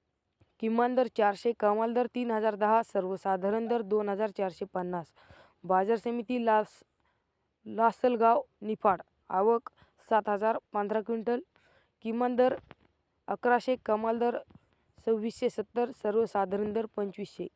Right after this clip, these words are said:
बाजार समिती लास-, लासलगाव विंचूर, आवक अकरा हजार एकशे तेरा क्विंटल, किमान दर एक हजार पंचावन्न, कमाल दर सत्तावीसशे दोन, सर्वसाधारण दर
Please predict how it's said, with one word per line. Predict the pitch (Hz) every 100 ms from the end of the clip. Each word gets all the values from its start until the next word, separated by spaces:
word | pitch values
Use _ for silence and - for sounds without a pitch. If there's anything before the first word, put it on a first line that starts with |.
| _
बाजार | 175 185 202 233
समिती | - 240 233 262 226
लास-, | 220 226 214 _ _ - - _ _ _ _ 190
लासलगाव | 214 - 247 233 233
विंचूर, | 226 202 208 185 - _ _ _ _ -
आवक | 196 226 254 - _ _ _ _ -
अकरा | 208 214 247 226
हजार | 240
एकशे | 233 - 214
तेरा | 208 202 214
क्विंटल, | 240 233 240 254 -
किमान | 240 240 247 247
दर | 254 262
एक | 226 -
हजार | 208 226 226
पंचावन्न, | 202 202 - 226 226 233 240 240 - _ _
कमाल | - 220 233 233
दर | 240
सत्तावीसशे | 214 196 - 208 220 - 208
दोन, | 190 226 233
सर्वसाधारण | 202 196 214 - 185 180 208
दर | 208